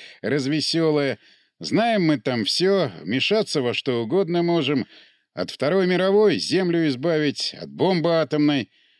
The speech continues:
Помочь для собственного удобства человечеству обойти критические точки». «То есть по новой начать то самое, что агры с форзелями творили?» — перебил его Левашов с нотами протеста в голосе.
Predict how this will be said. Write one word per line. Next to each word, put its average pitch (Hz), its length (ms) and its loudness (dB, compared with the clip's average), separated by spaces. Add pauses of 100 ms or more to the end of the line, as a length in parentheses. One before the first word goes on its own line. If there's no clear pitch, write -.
(200)
Помочь 160 380 0
для 185 160 0
собственного 170 640 2
удобства 160 560 0
человечеству 165 640 0
обойти 170 420 0
критические 170 720 -2
точки». - 480 -2 (880)
«То 180 160 0
есть - 260 -4
по 175 140 0
новой 208 380 2
начать 190 500 0
то 196 140 2
самое, 208 420 0
что 165 240 -2
агры 190 440 0
с - 80 -4
форзелями 180 840 0
творили?» — 151 520 0 (520)
перебил 113 340 -4
его 165 220 0
Левашов 156 520 0
с - 80 -6
нотами 151 360 0
протеста 131 560 -6
в 95 80 -12
голосе. 90 440 -12